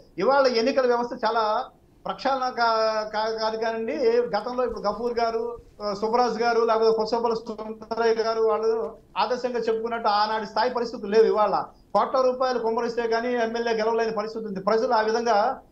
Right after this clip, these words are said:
ఆ ఓట్లు అమ్ముకునే స్థితికి దిగజారు. అలాగని మళ్ళీ ప్రజలు అంటాం కాదు. ఈ పరిస్థితుల్లో ఎక్కడా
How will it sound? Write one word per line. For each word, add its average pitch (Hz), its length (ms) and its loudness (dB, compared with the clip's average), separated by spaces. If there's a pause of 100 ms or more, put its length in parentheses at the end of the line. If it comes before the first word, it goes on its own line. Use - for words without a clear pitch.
(220)
ఆ 196 260 2
ఓట్లు 262 220 2
అమ్ముకునే 247 260 -4
స్థితికి 240 280 -8
దిగజారు. 220 340 2
అలాగని 226 340 2
మళ్ళీ 262 160 0
ప్రజలు 226 320 2
అంటాం 226 220 -2
కాదు. 202 380 -2 (240)
ఈ 262 100 2
పరిస్థితుల్లో 269 920 -4 (640)
ఎక్కడా 294 640 2